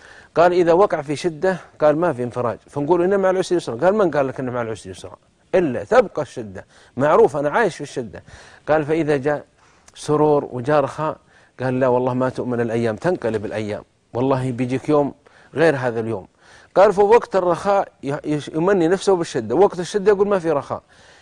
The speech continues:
يا أخي في وقت الرخاء احمد الله عز وجل وقل: "هذه حياة". وقت الشدة قل: "إن مع العسر يسرا،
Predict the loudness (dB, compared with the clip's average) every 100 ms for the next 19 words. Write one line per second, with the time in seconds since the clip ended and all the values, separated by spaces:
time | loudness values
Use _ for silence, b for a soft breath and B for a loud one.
0 | b -4 -4 -4 -6 -6 -2 -2 -2 -6
1 | -6 -4 -2 -2 -2 _ b b b b
2 | -8 -4 -2 -2 -2 0 -2 -4 -6 -4
3 | -4 -4 -6 -4 -2 -2 -2 -4 -4 -6
4 | -4 -4 -4 -8 -10 -10 -8 -8 -6 -4
5 | -2 -2 -2 -4 -6 -6 -8 -8 _ b
6 | b b b -4 -2 0 0 -2